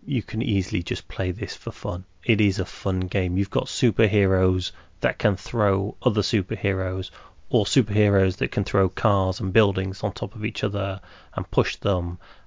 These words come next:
And the rules are written really, really thematically. There's a good balance across it. Um, I know people are talking about scope creep already, but even then,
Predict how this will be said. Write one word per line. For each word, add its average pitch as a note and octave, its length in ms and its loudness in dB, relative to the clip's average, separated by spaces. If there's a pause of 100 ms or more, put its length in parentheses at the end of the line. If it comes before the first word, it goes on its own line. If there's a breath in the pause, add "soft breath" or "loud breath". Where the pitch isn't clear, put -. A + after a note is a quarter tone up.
And F#2+ 460 2 (300 loud breath)
the C3 120 4
rules A#2+ 360 6
are A2 60 2
written G#2+ 680 0
really, A2 380 6
really G2 240 2
thematically. - 680 -6 (720)
There's G#2 640 2 (140)
a F#2+ 80 -4 (140)
good A#2+ 380 6 (300)
balance G#2+ 600 0 (140)
across - 380 -2
it. A2 260 2 (380)
Um, G2 200 -6
I G2+ 100 2
know G2 180 6
people - 340 -2
are G2 40 2 (140)
talking G#2 220 0
about - 180 -4
scope - 360 2
creep - 380 0
already, G#2 480 2
but - 320 0 (580 loud breath)
even G#2+ 400 6
then, G2+ 420 4